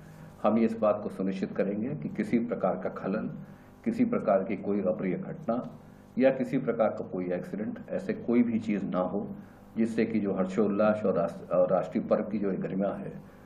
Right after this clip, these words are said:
वो बरकरार रहे, उसमें किसी प्रकार का कोई विघ्न नहीं हो। हम लोग ने भारी संख्या में पुलिस का deployment किया है,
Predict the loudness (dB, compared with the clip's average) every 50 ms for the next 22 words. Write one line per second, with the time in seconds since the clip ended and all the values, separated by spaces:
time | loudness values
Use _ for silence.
0 | -20 -20 -20 -18 -8 -2 -2 0 0 0 -2 0 0 2 2 2 2 2 0 -2
1 | 2 2 2 4 4 2 0 -2 -6 -4 -6 -6 -4 -4 -4 -4 -4 -4 -4 -4
2 | -2 -2 -2 0 0 0 0 0 -2 -2 0 0 0 2 2 2 0 2 2 2
3 | 2 2 2 0 0 -2 -4 -6 -8 -10 -12 -14 -14 -16 -18 -18 -20 -20 -20 -20
4 | -20 -20 -20 -14 0 2 2 4 6 4 4 6 4 4 2 4 2 2 2 2
5 | 0 -2 -2 2 2 4 4 4 2 0 -2 -2 -2 0 0 0 0 0 2 2
6 | 2 4 4 2 0 0 0 2 4 4 4 2 -2 -4 -6